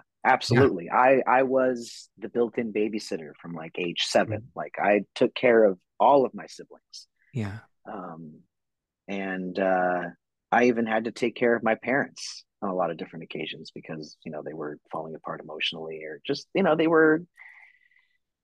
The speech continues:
Speaker 2: they were first-time parents. You're, eh, the first kid's usually like, what is it? Like the burnt pancake, the first pancake that you put in the stove. It just gets burnt 'cause you're just figuring out the stove
Speaker 1: Oh
Speaker 2: and
Speaker 1: my
Speaker 2: how hot it
Speaker 1: God.
Speaker 2: is.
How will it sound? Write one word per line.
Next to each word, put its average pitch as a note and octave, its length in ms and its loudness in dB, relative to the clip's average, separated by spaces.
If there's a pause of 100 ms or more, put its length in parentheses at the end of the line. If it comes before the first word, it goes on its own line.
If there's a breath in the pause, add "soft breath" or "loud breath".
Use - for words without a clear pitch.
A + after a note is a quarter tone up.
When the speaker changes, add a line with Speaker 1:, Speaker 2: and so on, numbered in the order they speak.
(340)
Speaker 2:
they A#2 100 -4
were B2 260 4
first-time A#2 520 0
parents. B2 420 2
You're, C#3 200 4
eh, C3 280 2
the C#3 100 -4
first E3 320 -2
kid's B2+ 320 -4
usually B2+ 320 -4
like, A2 260 -6
what G#2 120 -2
is - 80 -14
it? - 80 -20 (180)
Like - 180 -16
the F2+ 60 -20
burnt A2 260 -2
pancake, - 460 -8 (180)
the - 60 -18
first B2 240 2
pancake G#2+ 360 -2
that F2+ 100 -8
you - 140 -6
put - 160 0
in F#2 160 -6
the F2 60 -12
stove. - 400 -2
It F2 100 -12
just - 160 -6
gets - 160 0
burnt F2 320 -2
'cause F2+ 100 -8
you're F2 100 -6
just - 180 -8
figuring F#2+ 360 2
out F#2 160 0
the - 80 -14
stove - 340 4
Speaker 1:
Oh B3+ 140 8
Speaker 2:
and A#3 60 2
Speaker 1:
my A3+ 120 6
Speaker 2:
how G#3 80 2
hot G#3 220 6
it A#2 100 4
Speaker 1:
God. B3+ 100 6
Speaker 2:
is. - 220 -2